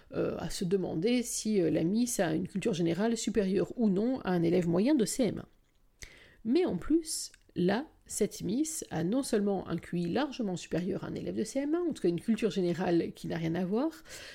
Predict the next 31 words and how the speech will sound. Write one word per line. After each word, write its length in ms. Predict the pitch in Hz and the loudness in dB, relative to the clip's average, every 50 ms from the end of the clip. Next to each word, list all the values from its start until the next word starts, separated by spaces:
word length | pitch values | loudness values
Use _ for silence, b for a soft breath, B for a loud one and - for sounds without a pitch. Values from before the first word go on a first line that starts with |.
| B B - | B B -2
mais 160 | - 202 214 | 2 4 4
elle 80 | 202 180 | 6 6
est 80 | 165 | 4
même 260 | 175 208 254 277 277 - - _ | 2 2 0 -2 -4 -8 -10 _
particulièrement 520 | - 269 254 - - - 220 185 175 170 170 | -2 -2 -2 -2 -2 -2 0 0 0 0 -2
intelligente, 720 | 165 160 - 165 170 170 165 - 240 269 320 320 - - B B B B B B B B - | -2 -4 -4 -4 -6 -6 -6 -4 -2 -2 -2 -2 -2 -6 B B B B B B B B -8
ce 160 | - - 262 | -4 -2 -2
qui 160 | 254 - 247 | -2 0 2
va 140 | 262 294 311 | 2 2 2
poser 380 | 311 - - 262 240 220 247 | 0 -2 -2 0 0 0 0
problème 640 | 240 - - 180 160 170 196 220 240 269 302 294 - - | -2 -2 -2 0 0 2 2 2 2 0 0 -2 -2 -4
par 120 | - 202 160 | -4 -4 -4
rapport 300 | 160 156 - 240 208 190 | -4 -2 -2 0 0 0
aux 60 | 170 | 0
cases 360 | - - - 233 240 247 220 | 0 0 0 0 0 0 0
dans 80 | - 175 | 0 -2
lesquelles 300 | 165 170 - 220 226 214 | -2 0 0 2 2 2
on 140 | 175 160 160 | 2 2 0
classe 420 | - - - 233 233 - - - | -2 -4 -2 -2 -2 -2 -2 -2
les 120 | - - | -2 -2
gens, 320 | 147 147 160 190 220 247 247 - - - - | -2 0 0 -2 -2 -4 -6 -10 -16 -6 0
et 160 | - 220 226 | 2 2 4
Isobel 440 | 208 185 170 185 165 175 233 233 208 | 4 4 2 2 2 4 4 2 2
le 80 | 175 | 0
dit 140 | 156 - 208 | 0 0 0
elle-même 300 | 185 170 175 185 190 190 | 2 2 2 2 0 0
dans 100 | 180 160 | -2 -2
ce 120 | - - 170 | -2 -2 -4
prologue, 580 | - - - 175 175 180 202 220 214 - 262 B B B B B B B - | -4 -2 -2 0 2 2 2 2 2 0 -4 B B B B B B B 0
être 320 | 202 196 196 - - 175 | 0 0 0 0 0 0
jolie 380 | - - 226 208 185 190 185 | 0 2 2 2 2 2 0